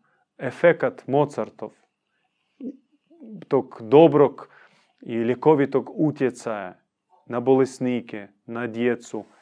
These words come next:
čak na životinje, na biljke. Mozartov efekat. A završio je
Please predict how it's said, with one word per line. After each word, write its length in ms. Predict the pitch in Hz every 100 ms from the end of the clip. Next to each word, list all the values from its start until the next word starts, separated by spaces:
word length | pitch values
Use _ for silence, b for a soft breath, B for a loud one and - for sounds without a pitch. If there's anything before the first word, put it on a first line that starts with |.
| _ -
čak 280 | 180 185
na 140 | 170 160
životinje, 680 | 139 147 175 165 139 120 104
na 240 | 104 143
biljke. 460 | 135 156 139 - - _ _ _ _ _ _ _ _ _ _ _ _ _ _ _ _ _ _ _ _
Mozartov 540 | 117 113 113 - 104
efekat. 380 | 104 - - - _ _ _ _ _ _ -
A 120 | 131
završio 540 | 143 135 175 - 135
je 400 | 113 120 147 147